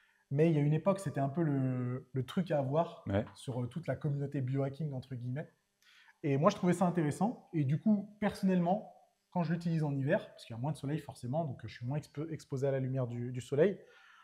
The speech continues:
Speaker 1: je trouve que ça a une grosse influence sur mon humeur, sur la qualité de ma peau. Tu sais, j'ai tendance à faire un peu d'eczéma, euh,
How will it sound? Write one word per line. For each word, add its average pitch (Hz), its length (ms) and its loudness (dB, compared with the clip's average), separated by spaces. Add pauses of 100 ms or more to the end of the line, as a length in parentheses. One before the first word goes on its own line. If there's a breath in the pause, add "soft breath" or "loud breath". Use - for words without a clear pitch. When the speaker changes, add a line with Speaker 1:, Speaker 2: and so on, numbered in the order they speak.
(140)
Speaker 1:
je 135 140 4
trouve 240 240 0
que - 80 -2
ça 135 180 2
a - 260 0
une 127 180 -2
grosse 160 340 2
influence 190 340 2
sur 135 120 -4
mon 139 180 2
humeur, 143 340 0 (520)
sur - 160 -6
la 123 80 -4
qualité 185 360 0
de 147 40 0
ma 139 120 0
peau. 196 280 -4 (100)
Tu - 60 -20
sais, 147 60 -8
j'ai 117 80 -8
tendance 131 280 -4
à 123 60 -10
faire 131 100 -8
un 123 60 -4
peu 123 100 -8
d'eczéma, 131 520 -2
euh, 110 40 -8